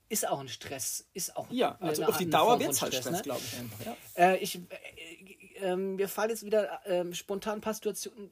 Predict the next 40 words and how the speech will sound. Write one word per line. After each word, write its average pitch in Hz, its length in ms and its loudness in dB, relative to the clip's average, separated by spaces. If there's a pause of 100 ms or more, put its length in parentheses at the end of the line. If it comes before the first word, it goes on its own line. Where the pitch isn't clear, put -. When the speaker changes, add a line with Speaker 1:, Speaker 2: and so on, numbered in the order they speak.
Speaker 1:
ein, 190 360 -4
äh, 185 280 -2
du 185 120 -2
kommst 202 240 -4
nach 190 160 -2
Hause, 220 260 4
hast 208 120 0
vielleicht 180 260 -2
abends 202 240 -4
noch 196 100 -6
irgendwie 185 240 -2
Fördervereinssitzung 202 800 -2
gehabt, 185 260 0
du 175 40 -14
kommst 196 240 -6
um 185 100 -2
neun 190 180 0
nach 175 200 -6
Hause 202 420 0
und 180 120 -4
hast 190 120 -4
einfach, 175 260 -4
einfach 180 160 -6 (120)
gar 180 180 4
keinen 196 200 -4
Bock 190 220 -4
mehr. 190 220 -4 (640)
Aber 208 220 4
dann 226 200 4
freust 247 420 4
du 247 40 -8
dich 233 180 -6
halt 226 220 4
so 226 280 2
auf - 120 -10
deine 143 180 -6
Frau, - 280 -4
auf 220 120 2
dein 208 180 -2
Kind, 285 320 -6